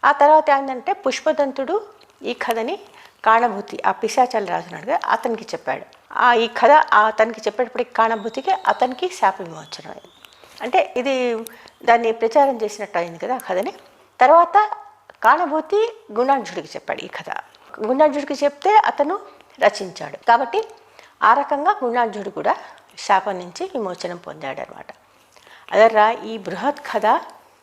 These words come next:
దీనికి వెనకాల ఇంత కథ ఉందన్నమాట. గుణాఢ్యుడు మటుకు ప్రపంచంలో పండితుడిగా ఆయన కీర్తి పొందాడు. మనం చెప్పుకోదగినవాడు. ఇంత పెద్ద కథ, మనం కథలు రోజు చెప్పుకుంటున్నాం,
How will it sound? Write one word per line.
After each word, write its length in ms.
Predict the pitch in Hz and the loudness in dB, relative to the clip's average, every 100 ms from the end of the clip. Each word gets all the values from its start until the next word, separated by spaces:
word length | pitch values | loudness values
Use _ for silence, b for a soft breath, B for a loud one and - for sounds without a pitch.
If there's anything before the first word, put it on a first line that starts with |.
| b b b b | b b b b
దీనికి 240 | 208 202 202 | -8 -6 -8
వెనకాల 380 | 185 190 208 262 | -8 -2 -2 -2
ఇంత 260 | 214 - | -4 -6
కథ 280 | 185 - 170 | -8 -8 -8
ఉందన్నమాట. 480 | 190 170 156 156 156 - B B 185 | -8 -10 -14 -14 -14 -16 B B -10
గుణాఢ్యుడు 440 | 190 208 208 208 | -4 -4 -6 -10
మటుకు 420 | 180 - - 330 - B B B - | -10 -12 -8 -8 -8 B B B -10
ప్రపంచంలో 680 | 170 208 202 175 165 277 | -6 -6 -6 -12 -8 -6
పండితుడిగా 760 | 359 190 208 320 269 170 165 165 | -4 -2 -2 -4 -6 -6 -8 -10
ఆయన 320 | 160 175 294 - _ - | -10 -12 -16 -18 _ -14
కీర్తి 280 | 196 - | -12 -12
పొందాడు. 500 | 196 165 156 160 - 156 b b b _ | -16 -16 -14 -12 -10 -12 b b b _
మనం 240 | 180 202 180 | -12 -10 -12
చెప్పుకోదగినవాడు. 880 | - 277 269 330 330 190 180 160 - - | -6 -4 -2 -2 -2 -2 -4 -8 -10 -10
ఇంత 300 | 214 269 269 | -10 -4 -4
పెద్ద 300 | 208 180 175 | -4 -4 -6
కథ, 480 | - - 185 294 - - - b b b _ | -8 -4 2 2 2 -10 -20 b b b _
మనం 160 | 185 180 | -10 -10
కథలు 300 | - 185 240 | -6 -4 -2
రోజు 260 | 226 233 240 | -2 -4 -4
చెప్పుకుంటున్నాం, 680 | 208 - 254 214 208 170 | -10 -10 -10 -10 -10 -10